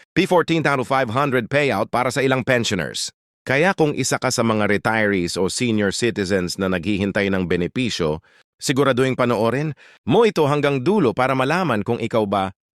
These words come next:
ay kabilang sa makatatanggap ngayong buwan. Ako po si Your Name mula sa Balita S S A Pensyon. Huwag kalimutang mag-subscribe at i-click ang bell icon para lagi kang updated sa mga bagong balita at benepisyo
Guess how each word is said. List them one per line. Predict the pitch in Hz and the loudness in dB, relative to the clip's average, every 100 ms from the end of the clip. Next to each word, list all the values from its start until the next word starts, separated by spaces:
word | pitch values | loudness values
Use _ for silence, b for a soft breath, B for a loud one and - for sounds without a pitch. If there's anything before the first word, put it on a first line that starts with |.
| _ 123 | _ -4
ay | 127 | -2
kabilang | 131 98 165 180 123 107 | -2 0 0 0 0 -2
sa | 131 | -2
makatatanggap | 120 123 120 143 135 127 117 123 | -2 -2 -2 -2 -2 -2 0 -2
ngayong | - 117 110 104 | 0 0 2 2
buwan. | 120 131 67 78 _ _ _ - | 2 0 -4 -12 _ _ _ -2
Ako | 107 | 0
po | 127 190 165 | 0 0 0
si | |
Your | 156 127 | 0 2
Name | 120 135 110 | 2 0 0
mula | 104 113 120 | 0 2 0
sa | 113 | -2
Balita | 98 107 120 107 | 0 0 0 -2
S | 82 110 104 | -2 -2 -4
S | 107 | -2
A | 101 | -2
Pensyon. | 92 85 101 82 71 b b b _ | -2 -2 -2 -4 -8 b b b _
Huwag | - 127 127 117 92 | 0 2 4 0 0
kalimutang | 123 113 113 107 98 | 0 0 0 0 -2
mag-subscribe | 90 104 - 95 76 60 | -2 -4 -4 -2 -2 -2
at | |
i-click | - 69 71 - _ _ - | -8 -6 -8 -8 _ _ -6
ang | 104 101 | -2 0
bell | 117 120 107 | 2 0 0
icon | 110 101 117 127 | -2 0 -2 0
para | 101 98 | 0 0
lagi | 92 92 87 | 0 0 -2
kang | 87 85 80 | -4 -4 -6
updated | - 80 67 53 50 _ _ _ _ | -4 -4 -4 -12 -14 _ _ _ _
sa | - 185 | -2 0
mga | 185 170 | 2 2
bagong | 165 156 165 | 0 0 0
balita | 139 139 156 147 | 0 0 0 -2
at | 131 | -2
benepisyo | 101 123 113 120 95 110 85 | 0 -2 0 -4 -2 -2 -2